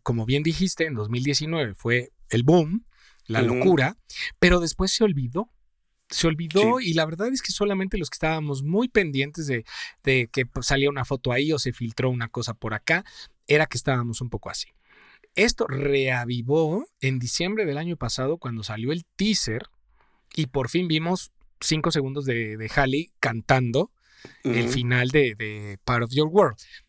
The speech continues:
Speaker 1: Pero todo ese tiempo había estado aletargado otra vez este drama, ¿no? Entonces
Speaker 2: Con, con una pandemia en medio también, ¿no?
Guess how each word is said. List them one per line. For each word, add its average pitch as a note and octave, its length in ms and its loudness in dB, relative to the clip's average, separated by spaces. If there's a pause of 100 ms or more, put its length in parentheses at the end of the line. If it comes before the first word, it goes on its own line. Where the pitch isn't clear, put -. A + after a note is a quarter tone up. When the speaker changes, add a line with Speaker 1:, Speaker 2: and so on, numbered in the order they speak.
(140)
Speaker 1:
Pero C3 840 2 (420)
todo G3 200 6
ese A#3 120 2
tiempo F#3 240 2
había C#3 140 2
estado B2+ 260 -4
aletargado G2+ 500 -4
otra G2 180 -8
vez F#2+ 180 -10
este - 180 -10
drama, F#2 360 -10
¿no? E3 200 -6
Entonces E3 400 -2
Speaker 2:
Con, C#3+ 100 4
con G3+ 160 0
una G#3 200 0
pandemia D3 360 2
en D3+ 80 2
medio E3 300 0
también, G3+ 320 -2
¿no? C3 60 2